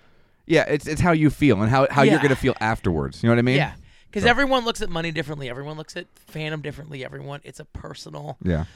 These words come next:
Speaker 2: you know, it's
Speaker 1: Like,
Speaker 2: a
Speaker 1: uh, some people don't wanna go to those games. You know what I mean?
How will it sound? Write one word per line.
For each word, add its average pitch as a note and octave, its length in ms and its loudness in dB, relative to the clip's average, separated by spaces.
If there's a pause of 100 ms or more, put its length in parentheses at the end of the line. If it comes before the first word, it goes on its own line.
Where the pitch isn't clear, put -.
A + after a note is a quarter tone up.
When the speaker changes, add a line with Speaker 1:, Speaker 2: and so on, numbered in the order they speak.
(180)
Speaker 2:
you C#3 140 -10
know, B2 140 -6
it's A2+ 80 -4
Speaker 1:
Like, G#2 140 2 (640)
Speaker 2:
a - 60 -8
Speaker 1:
uh, - 20 -4 (200)
some E3 240 2
people C3+ 260 2
don't A#2+ 200 6
wanna D#3 180 4
go G#2+ 120 6
to F2+ 80 2
those F2 160 2
games. D2+ 500 -6 (120)
You G#2+ 60 2
know G#2+ 60 6
what G#2+ 60 4
I G#2+ 40 2
mean? A#2+ 280 0